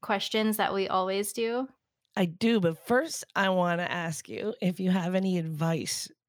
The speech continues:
Speaker 2: for other young up-and-comers since you are,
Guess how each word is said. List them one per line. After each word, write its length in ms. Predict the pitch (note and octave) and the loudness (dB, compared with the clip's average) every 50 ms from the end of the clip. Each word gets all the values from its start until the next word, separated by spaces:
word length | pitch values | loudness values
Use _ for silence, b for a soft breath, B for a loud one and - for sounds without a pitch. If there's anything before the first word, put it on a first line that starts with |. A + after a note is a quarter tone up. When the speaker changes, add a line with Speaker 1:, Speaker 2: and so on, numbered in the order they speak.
| _ _ G3 | _ _ -12
Speaker 2:
for 260 | - - F#3 F3+ - - - | -2 2 2 2 2 2 2
other 260 | F#3+ F#3 F#3+ F3+ E3+ | 2 2 2 2 2
young 400 | E3+ E3+ F3 F3+ F#3 F3 F3 - - _ - | 2 2 0 0 0 0 -2 -4 -2 _ 0
up-and-comers 760 | E3+ - - E3+ E3 D#3+ D#3 D#3+ E3+ E3 D#3+ D3+ D#3+ D#3 - - | 0 0 0 -2 0 0 2 0 0 0 -2 -4 -6 -8 -10 -10
since 400 | - - E3+ E3 D#3 - - G3 | -6 -4 -4 -2 -2 -2 -2 0
you 160 | F#3 F3 - | 2 2 4
are, 300 | F3 E3+ E3 E3 E3 | 4 6 6 6 4